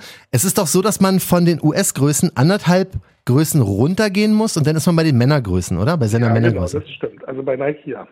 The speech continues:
Speaker 2: Hm?
Speaker 1: Also habe ich das gerade richtig gemacht, dass ich für eine zwölf.
Speaker 2: Genau, also eine achteinhalb, äh, Women's U S wäre eine sieben Männer U S.
Speaker 1: Genau, also habe ich es gerade richtig gemacht. Mit einer zwölfeinhalb Frauen wäre eine elf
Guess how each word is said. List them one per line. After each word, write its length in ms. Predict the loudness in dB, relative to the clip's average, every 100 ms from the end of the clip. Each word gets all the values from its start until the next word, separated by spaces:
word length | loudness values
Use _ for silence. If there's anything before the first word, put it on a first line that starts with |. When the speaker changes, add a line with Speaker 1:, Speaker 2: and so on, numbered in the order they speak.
| -10
Speaker 2:
Hm? 180 | -8 -4
Speaker 1:
Also 200 | -4 -2
habe 120 | -4
ich 60 | -6
das 120 | -4
gerade 220 | -4 -2
richtig 260 | -4 -6 -8
gemacht, 240 | -4 -4
dass 140 | -4 -8
ich 100 | -6
für 60 |
eine 140 | -4 -4
zwölf. 300 | -2 0 0
Speaker 2:
Genau, 100 | 0
also 180 | 0 0
eine 160 | 0
achteinhalb, 560 | -2 -6 -6 0 0 -2 -2
äh, 220 | -2 -2
Women's 340 | -6 -6 -8
U 140 | -10 -6
S 160 | -6 -6
wäre 300 | -8 -6 -6
eine 220 | -6 -8
sieben 340 | -10 -6 -4 -4
Männer 300 | -4 -4 -6
U 60 | -12
S. 140 | -14 -14 -4
Speaker 1:
Genau, 440 | -2 0 -2 -6 -12 -6
also 220 | -4 -2
habe 140 | -2 -4
ich 60 |
es 40 | -2
gerade 200 | 0 0
richtig 180 | -2 -2
gemacht. 200 | 0 2
Mit 80 | 0
einer 100 | 0
zwölfeinhalb 880 | -2 0 0 0 0 2 0 -2
Frauen 680 | -8 -12 -4 -2 0 2 2
wäre 140 | 2 0
eine 200 | 0 -2
elf 500 | 0 0 0 -6